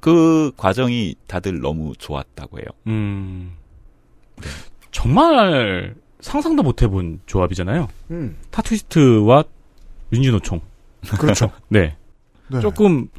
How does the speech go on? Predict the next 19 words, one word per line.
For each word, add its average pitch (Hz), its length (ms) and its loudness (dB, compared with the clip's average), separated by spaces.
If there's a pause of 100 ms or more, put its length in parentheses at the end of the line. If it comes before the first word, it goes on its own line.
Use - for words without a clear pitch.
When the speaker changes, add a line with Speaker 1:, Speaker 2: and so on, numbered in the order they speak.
Speaker 2:
격하게 160 420 2
이야기를 113 340 4
하자면은 151 480 0 (280)
힙스터와 135 680 2 (320)
노조. 107 380 6 (960)
Speaker 3:
재밌습니다. 98 920 -2 (1600)
그죠. 131 260 4 (260)
인상적이네요. 107 680 0 (260)
오 131 180 2
대 214 100 6
오 170 180 6
상황에서 147 480 0 (100)
부결될 151 500 2
것 - 160 0
같으면 95 540 -6 (680)
다음 147 340 2
기회가 123 380 6
있을 104 240 -2
때는 107 460 -4